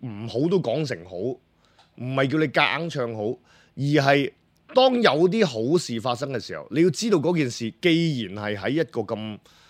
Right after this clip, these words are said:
沉淪嘅世界入邊，嗰啲事就係難得嘅好事，難得有一集好笑嘅節目，難得有一套，有，有一條好笑嘅片，難得有一場咁勁嘅波，係嘛？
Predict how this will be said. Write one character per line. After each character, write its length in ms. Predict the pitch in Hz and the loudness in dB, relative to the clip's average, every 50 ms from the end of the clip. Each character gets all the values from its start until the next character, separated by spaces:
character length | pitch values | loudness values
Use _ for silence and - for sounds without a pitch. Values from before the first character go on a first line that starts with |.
| _ _ _ _ _ _ _ _ _ _ _ _ _ _ _ | _ _ _ _ _ _ _ _ _ _ _ _ _ _ _
沉 200 | - - - 117 95 | -6 -4 -4 -4 -4
淪 460 | 80 87 92 98 101 95 85 92 104 | -6 -8 -10 -6 -6 -6 -6 -4 -2
嘅 100 | 113 117 | -2 -2
世 180 | 107 117 104 | 0 -2 -2
界 140 | 101 110 107 | 0 -2 -2
入 100 | 101 87 | -2 -4
邊， 260 | 73 - 92 82 73 76 _ _ _ _ - _ _ _ _ _ _ _ _ _ - | -6 -8 -12 -12 -12 -16 _ _ _ _ -20 _ _ _ _ _ _ _ _ _ -4
嗰 180 | 117 135 185 | 0 0 2
啲 120 | 190 233 190 | 2 2 0
事 160 | - 143 131 | -2 -2 -2
就 100 | 104 113 | 0 0
係 60 | 101 | 0
難 380 | 104 101 78 73 80 85 87 101 | 0 -2 -6 -6 -8 -10 -8 -8
得 100 | 143 117 | -8 -8
嘅 120 | 110 107 | -8 -8
好 200 | 92 90 87 107 | -8 -8 -10 -10
事， 280 | 101 - - 80 71 - _ _ _ _ _ _ _ _ _ - | -10 -12 -16 -18 -18 -20 _ _ _ _ _ _ _ _ _ -6
難 360 | - 135 110 107 113 131 143 | -2 0 4 4 4 4 2
得 60 | 208 | 0
有 180 | 202 170 156 156 | 0 2 2 2
一 40 | 170 | 2
集 100 | - 123 | 2 -2
好 260 | 110 107 110 127 151 | -4 -4 -6 -8 -8
笑 120 | - - 123 | -8 -8 -8
嘅 80 | 110 | -8
節 180 | 101 - 110 101 | -8 -10 -12 -14
目， 180 | 95 92 82 _ _ _ _ | -14 -14 -16 _ _ _ _
難 380 | - 117 117 98 104 110 120 | -12 -10 -8 -6 -6 -6 -6
得 120 | 123 170 160 143 | -6 -8 -8 -4
有 260 | 135 135 127 143 151 | -4 -2 -2 -2 -2
一 180 | - _ - | -6 _ -12
套， 80 | - 127 120 117 113 113 107 _ _ - 98 | -8 -6 -6 -6 -6 -8 -10 _ _ -20 -14
有， 200 | 104 117 135 131 | -10 -8 -8 -6
有 160 | 113 131 131 | -4 -4 -4
一 20 | 151 | -4
條 200 | - 113 90 82 | -4 -6 -14 -12
好 80 | 92 92 113 135 | -10 -8 -8 -8
笑 180 | 131 - - 117 | -8 -6 -6 -6
嘅 140 | 110 104 101 | -4 -4 -6
片， 400 | - - 98 87 98 123 131 - _ _ _ _ _ - _ _ - | -8 -8 -8 -8 -6 -8 -8 -12 _ _ _ _ _ -20 _ _ -12
難 420 | - 107 95 92 92 95 104 117 | -8 -6 -4 -4 -4 -6 -6 -4
得 80 | 110 156 | -6 -6
有 260 | 139 139 123 113 117 | -4 -2 0 0 0
一 40 | 139 | 0
場 360 | - - - 95 80 78 80 | 0 -2 -10 -10 -12 -12 -12
咁 400 | - - 117 117 123 120 120 127 | -8 -8 -6 -6 -6 -6 -6 -6
勁 260 | - - 95 95 107 101 | -4 -4 -6 -6 -4 -2
嘅 120 | 117 131 | -2 0
波， 320 | - 139 131 127 123 98 | 0 0 0 0 0 -2
係 120 | - 107 101 | -4 -6 -4
嘛？ 300 | 92 92 98 104 107 | -2 0 0 -2 -2